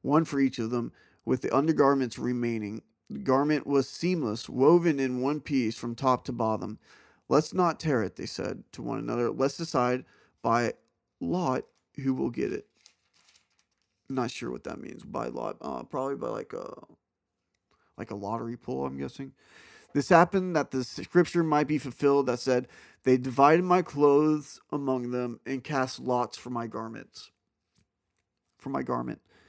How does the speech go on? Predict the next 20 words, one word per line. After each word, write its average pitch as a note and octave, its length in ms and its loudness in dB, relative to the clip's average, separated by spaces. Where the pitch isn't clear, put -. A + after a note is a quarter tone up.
So C3+ 240 0
this D3 240 0
was, C#3+ 260 2
so C#3 220 0
this E3 280 2
is C3+ 100 -2
what C3+ 200 0
the B2 80 -8
soldier C3 400 -2
did. F2+ 320 -8
Verse C3 200 0
twenty-five. B2 600 -2
Near G#3 160 6
the A3+ 100 0
cross D#3+ 400 6
of C#3+ 120 -6
Jesus C#3 340 0
stood E3 280 2
his D#3 180 0
mother, B2+ 440 0